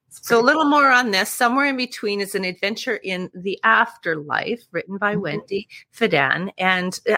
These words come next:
Speaker 2: I'm gonna read the blurb. It says, "You're not dead, Max. Your body is dead."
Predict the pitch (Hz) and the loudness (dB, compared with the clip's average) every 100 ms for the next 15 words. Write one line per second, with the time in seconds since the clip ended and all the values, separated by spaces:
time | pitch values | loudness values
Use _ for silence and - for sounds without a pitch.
0 | - 196 208 214 202 220 196 196 175 170 | 0 -2 0 -2 2 0 0 -6 0 0
1 | 147 139 - 165 165 - - - _ _ | 0 -2 -8 -8 -10 -12 -20 -20 _ _
2 | _ _ _ _ 247 269 254 202 220 202 | _ _ _ _ 2 4 2 0 -2 -2
3 | 185 165 143 - - - - _ _ _ | -2 -4 -4 -6 -14 -18 -18 _ _ _
4 | 208 208 214 196 180 160 156 147 131 - | -6 2 4 4 0 -8 -10 -8 -8 -10